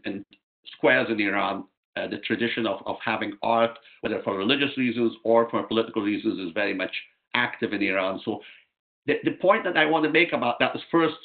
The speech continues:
what happened in there with that incident, which was the days that things were good between the U S and Iran, maybe the best since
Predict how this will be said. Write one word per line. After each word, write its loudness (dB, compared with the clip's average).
what 0
happened 2
in 2
there 4
with 0
that 0
incident, -2
which -2
was -2
the -8
days 4
that -8
things -4
were -2
good 2
between 0
the 2
U 2
S -4
and -4
Iran, -4
maybe 0
the -6
best 0
since -8